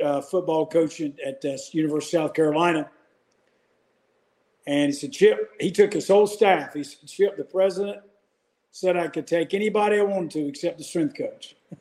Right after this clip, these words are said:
<laughs> I had to stay. But everything works out. Great relationship with Coach Moore. And then I met my wife.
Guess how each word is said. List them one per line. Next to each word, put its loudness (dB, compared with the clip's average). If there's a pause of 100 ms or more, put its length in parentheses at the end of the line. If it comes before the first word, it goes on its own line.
<laughs> -12
I 6
had 8
to -6
stay. -4
But 4
everything 6
works -6
out. -8 (760)
Great 2
relationship -4
with -14
Coach -4
Moore. 2 (340)
And -4
then 0
I 4
met 0
my 2
wife. 2